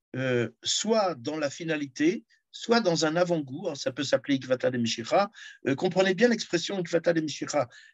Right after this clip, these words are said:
les talons du Messie. Je vais essayer de le, de le truquer. Euh, attendez, c'est ce qu'on va faire, on va faire ça.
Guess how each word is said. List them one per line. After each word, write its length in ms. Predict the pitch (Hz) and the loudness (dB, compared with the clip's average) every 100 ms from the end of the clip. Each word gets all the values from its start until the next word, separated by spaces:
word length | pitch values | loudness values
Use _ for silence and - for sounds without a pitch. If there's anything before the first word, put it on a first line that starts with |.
| - | 0
les 100 | 143 | 4
talons 280 | 180 196 | 4 2
du 100 | 185 | -4
Messie. 460 | 170 160 - 156 117 | -2 0 -2 -4 -8
Je 80 | 113 | -8
vais 60 | |
essayer 200 | 123 143 | -8 -6
de 120 | 123 123 | -4 -4
le, 380 | 117 113 113 113 - _ _ _ 127 | -4 -4 -4 -8 -20 _ _ _ -2
de 80 | |
le 420 | 123 120 117 113 110 | 2 4 6 4 2
truquer. 480 | - 123 - 262 - _ _ _ _ 135 | -2 -2 2 0 -2 _ _ _ _ 0
Euh, 280 | 117 110 | 4 6
attendez, 340 | 113 113 98 101 - _ | 4 2 -4 -6 -8 _
c'est 140 | - | -14
ce 80 | 107 | -10
qu'on 160 | - - | -10 -10
va 60 | |
faire, 360 | - 127 131 131 | -4 0 2 0
on 40 | 113 | -10
va 60 | |
faire 200 | 107 120 | -12 -10
ça. 200 | - 117 | -8 -10